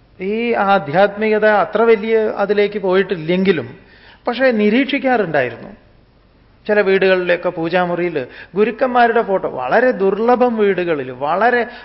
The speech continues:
അപൂർവമായിട്ടുള്ള വീടുകളിൽ രാമകൃഷ്ണദേവന്റെയോ വിവേകാനന്ദ സ്വാമികളുടെയൊക്കെ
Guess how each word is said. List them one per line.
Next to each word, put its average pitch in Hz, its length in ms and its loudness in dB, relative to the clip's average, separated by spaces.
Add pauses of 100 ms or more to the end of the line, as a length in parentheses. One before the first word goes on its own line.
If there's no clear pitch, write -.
അപൂർവമായിട്ടുള്ള 208 840 2
വീടുകളിൽ 175 680 -2
രാമകൃഷ്ണദേവന്റെയോ 156 1040 -4 (400)
വിവേകാനന്ദ 147 440 -4
സ്വാമികളുടെയൊക്കെ 127 840 -10